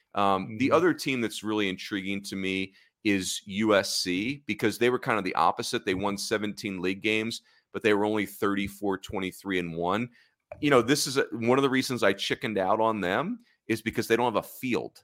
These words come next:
Speaker 1: Like, they're, they literally have to practice and play their games an hour away.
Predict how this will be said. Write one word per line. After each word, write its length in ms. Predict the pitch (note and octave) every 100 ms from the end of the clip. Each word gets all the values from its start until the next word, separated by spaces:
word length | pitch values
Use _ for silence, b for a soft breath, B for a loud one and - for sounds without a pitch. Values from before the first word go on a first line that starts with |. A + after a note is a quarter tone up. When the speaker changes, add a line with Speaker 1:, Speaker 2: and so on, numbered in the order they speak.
| - _ _
Speaker 1:
Like, 180 | G#2+ G#2+
they're, 160 | A2+ A2
they 160 | A2+
literally 320 | A2+ C3 B2+
have 140 | A2+ -
to 80 | G#2
practice 720 | - - G2+ - A#2+ A#2 -
and 160 | F#2+ -
play 160 | G#2+
their 140 | G2 E2+
games 320 | G2 G#2 F#2+
an 120 | E2+
hour 320 | F2 F#2 G2 F#2+
away. 500 | F2 E2 F2+ C3